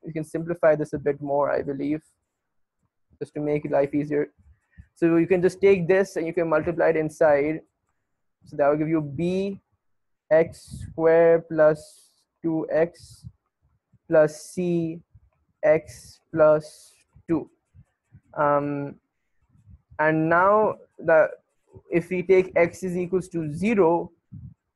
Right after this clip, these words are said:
X is equals to zero, we can get rid of B,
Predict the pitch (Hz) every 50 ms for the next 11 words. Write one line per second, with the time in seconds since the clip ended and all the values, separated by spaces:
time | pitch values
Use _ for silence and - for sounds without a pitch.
0 | _ _ - 523 - - 156 - _ - 165 160 160 165 160 156 - 170 165 160
1 | - - 170 160 156 156 160 170 175 175 165 170 175 170 151 156 160 160 170 165
2 | 156 165 160 156 160 160 160 156 147 143 175 170 151 -